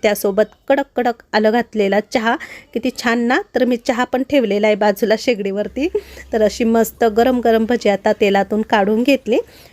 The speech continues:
आणि ही भजी करताना अजिबातही तेलकट होत नाही, कारण यामध्ये सोडा वापरलेला नसतो. हे बघा, मी पण छान मस्त तयार झाली, थोडासा मेकअप केला आणि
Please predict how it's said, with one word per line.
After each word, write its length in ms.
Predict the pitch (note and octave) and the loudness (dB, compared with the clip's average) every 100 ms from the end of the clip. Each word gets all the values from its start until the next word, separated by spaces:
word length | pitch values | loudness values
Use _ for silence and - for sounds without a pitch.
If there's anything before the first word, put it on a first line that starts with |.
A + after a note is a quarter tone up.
| - | -6
आणि 180 | A3+ A3+ | -2 2
ही 120 | C4+ | 2
भजी 240 | C#4 - A#3 | 0 -2 0
करताना 500 | A3 G3+ A#3 A#3 A3+ | -2 0 -2 0 -2
अजिबातही 580 | G3+ A3+ A3 G#3+ B3 | -2 -2 0 2 0
तेलकट 420 | C4+ A#3+ G#3+ A#3 A#3 | 2 2 2 -2 0
होत 140 | C#4+ D4 | 0 0
नाही, 140 | A#3 G#3 | -2 -2
कारण 260 | G#3 G3+ | 0 0
यामध्ये 340 | G#3 G3+ G3+ A3+ | 0 0 0 0
सोडा 340 | - B3 F#3+ | 2 2 2
वापरलेला 560 | G3+ G3 G3 G3 G3 G#3+ | 0 -2 -2 0 2 2
नसतो. 460 | C4+ - - A3+ - - - - - - - | 0 -2 0 -2 -2 -20 -20 -20 -20 -10 -2
हे 100 | A#3 | 2
बघा, 240 | A3 G#3+ - - - - - A3+ | 2 2 -2 -8 -20 -20 -12 -6
मी 120 | A#3 | -4
पण 220 | B3 B3+ B3+ | 0 -2 0
छान 180 | D#4+ D#4 | 0 0
मस्त 320 | C4 C4 - B3+ B3+ | -2 -4 -4 -2 2
तयार 260 | A#3+ C4 E4+ | 2 2 2
झाली, 380 | D#4 A#3 D4 A#4+ - - - - | 0 2 -2 -4 -8 -20 -18 -6
थोडासा 340 | A#3 A#3 B3 | -2 -2 -2
मेकअप 420 | A#3 A3+ A#3 A#3 - | -4 -4 -4 -6 -2
केला 200 | A#3 A#3+ | 0 2
आणि 320 | B3+ A3+ A3+ | 0 -2 -6